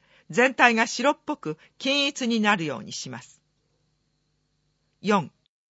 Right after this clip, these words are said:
注射する部位を決めます。下記参照。同じ体の部分でも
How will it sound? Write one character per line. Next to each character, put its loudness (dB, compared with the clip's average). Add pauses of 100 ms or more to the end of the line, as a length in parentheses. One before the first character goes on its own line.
(640)
注 0
射 2
す -4
る -2
部 -2
位 -2
を -4
決 -14
め -10
ま -14
す。 -20 (760)
下 0
記 -14
参 -6
照。 -12 (760)
同 2 (140)
じ -6
体 2
の 0
部 -2
分 -6
で -10
も -10